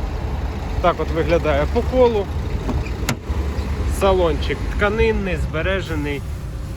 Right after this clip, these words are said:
дуже гарний. Спереду ось так от це виглядає. Він на автоматі.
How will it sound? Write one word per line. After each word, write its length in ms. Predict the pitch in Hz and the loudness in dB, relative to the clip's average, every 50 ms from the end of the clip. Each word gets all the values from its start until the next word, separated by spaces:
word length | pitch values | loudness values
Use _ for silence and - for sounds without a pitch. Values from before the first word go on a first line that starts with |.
| - - - - - - | -6 -6 -4 -4 -4 -2
дуже 300 | 151 156 151 - 147 139 131 123 - - - - 135 - | -2 -2 -2 -2 -2 -2 -4 -4 -6 -6 -4 -4 -4 -2
гарний. 460 | 135 135 123 123 120 120 120 123 120 - - - - - - - - - - - - - - - - - - - - - - - - - - - | 0 2 2 2 2 0 0 0 0 0 0 -2 0 0 -2 -2 -2 -4 -4 -6 -6 -8 -8 -4 0 2 2 2 2 0 -2 -4 -6 -6 -6 -4
Спереду 560 | - - 180 170 156 147 143 127 147 139 123 - - - - - - - - - - - - - - - - - - - - - - - - - - - - - - - - - - - - - - - - - 151 | -2 0 2 2 2 2 2 0 0 0 0 -2 -4 -6 -6 -6 -6 -6 -6 -4 -4 -4 -4 -4 -4 -4 -4 -2 -2 -4 -4 -4 -4 -4 -4 -4 -4 -4 -6 -6 -6 -6 -6 -6 -6 -6 -6 -6 -6 -4 -4 -4 -4
ось 60 | 156 - | -2 0
так 220 | - 226 226 220 | 2 2 2 2
от 120 | - 208 180 | 2 -2 -2
це 160 | - - 196 | 0 0 2
виглядає. 720 | 180 185 175 170 180 185 185 160 180 180 170 165 160 147 - - - - - - - - - - - - - | 2 2 4 4 4 4 4 4 4 4 4 4 2 0 -2 -4 -4 -4 -2 -2 -4 -4 -4 -4 -2 0 2
Він 240 | 156 185 180 165 151 | 4 6 6 6 6
на 100 | 156 165 | 6 6
автоматі. 800 | 175 208 - - - - 254 - 262 269 247 247 - - 226 262 | 6 6 4 4 6 6 8 8 8 6 6 4 2 2 2 2